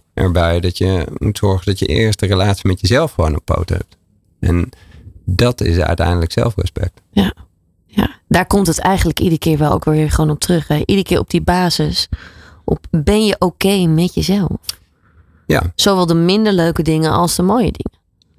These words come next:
Speaker 1: Ja, en ga je dat niet onder het tapijt wegschuiven als, eh, ik, eh, weet je, we hebben allemaal onze liefdevolle kant, maar we hebben ook echt allemaal een monster in ons. En dat kan je maar beter waar laten zijn.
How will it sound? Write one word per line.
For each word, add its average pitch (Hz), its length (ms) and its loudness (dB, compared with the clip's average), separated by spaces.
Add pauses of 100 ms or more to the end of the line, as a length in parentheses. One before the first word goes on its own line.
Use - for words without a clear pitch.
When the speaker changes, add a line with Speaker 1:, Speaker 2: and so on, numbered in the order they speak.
(120)
Speaker 1:
Ja, 107 220 -2
en 98 140 0
ga - 160 -4
je 98 80 0
dat 98 140 -4
niet 107 200 -2
onder 101 220 0
het 95 80 -4
tapijt 101 380 -2
wegschuiven 90 840 -2
als, 87 360 -4
eh, 92 140 0 (840)
ik, 90 200 -2
eh, 113 120 2 (1200)
weet 104 100 -2
je, 110 60 0
we 120 60 4
hebben 110 180 2
allemaal 117 360 2
onze 104 200 0
liefdevolle 110 600 0
kant, 98 260 0
maar 92 120 0
we 98 60 2
hebben 98 220 2
ook 104 200 0
echt - 320 -4
allemaal 101 540 0
een 90 120 2
monster 107 460 0
in 82 260 0
ons. 85 180 -8
En 90 160 0
dat 92 140 -2
kan 117 140 0
je 117 80 2
maar 101 140 0
beter 101 340 0
waar 117 300 0
laten 87 280 -2
zijn. 87 480 -2